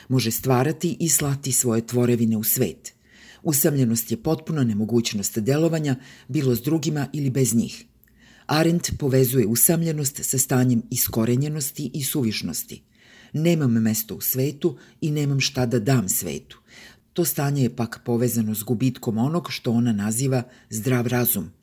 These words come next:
a što je zajednička realnost koja nam dopušta da upoznamo sebe, da znamo gde se završavam ja, a gde počinje svet i na koji način smo povezani s drugima.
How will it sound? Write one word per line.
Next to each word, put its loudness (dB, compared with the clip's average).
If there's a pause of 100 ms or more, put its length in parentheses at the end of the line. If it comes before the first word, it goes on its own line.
(240)
a -6
što -4
je -2
zajednička 0
realnost -4 (300)
koja -2
nam 0
dopušta -2
da -4
upoznamo 0
sebe, 2 (260)
da 0
znamo 4
gde -2
se -2
završavam -2
ja, -2
a -2
gde -2
počinje -4
svet 0 (320)
i 2
na 2
koji -2
način 0
smo -4
povezani 0
s -6
drugima. -6